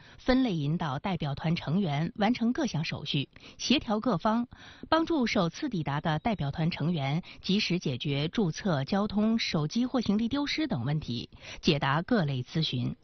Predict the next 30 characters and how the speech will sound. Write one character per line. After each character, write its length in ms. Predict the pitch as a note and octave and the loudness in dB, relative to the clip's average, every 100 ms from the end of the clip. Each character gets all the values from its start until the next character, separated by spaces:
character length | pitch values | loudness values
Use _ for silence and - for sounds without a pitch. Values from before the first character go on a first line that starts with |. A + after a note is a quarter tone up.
| - _ - - - - | -20 _ -20 -20 -20 0
北 140 | A#3+ | 2
京 160 | A#3+ C#4+ | 4 4
冬 100 | D4 | 4
奥 160 | D4 G#3 | 2 2
村 240 | - B3 | 2 2
的 160 | A#3+ E3 | 2 0
运 180 | - C4+ | 2 2
动 160 | F3+ | 2
员 180 | D3 C#3 | 0 0
餐 220 | F3 G3 | 0 0
厅 260 | F#3 F#3 F#3 - | 0 0 -2 -2
也 160 | E3 | -4
开 180 | C#3+ - | -2 -2
启 260 | F3 D3+ C3+ | -2 -2 -2
二 160 | - G3 | 0 0
十 160 | - | 2
四 160 | F3 - | -2 -2
小 200 | F#3+ B2+ | -2 -4
时 120 | - | -2
运 160 | D#3 C#3+ | 0 0
行， 320 | - C3 C3 - - - - | 0 -2 -2 -4 -14 -14 0
并 160 | A3 A3+ | 2 2
负 140 | A3+ | 2
责 240 | F3+ D#3 | 2 2
向 320 | F3 G3 E3+ E3 | 2 2 2 2
国 140 | G3+ | 0
家 120 | C#4 | 0
体 220 | D4+ D3 - | -2 -2 -2
育 100 | A3 | -2
馆、 400 | G3 B2 - B2 | 0 -2 -2 -6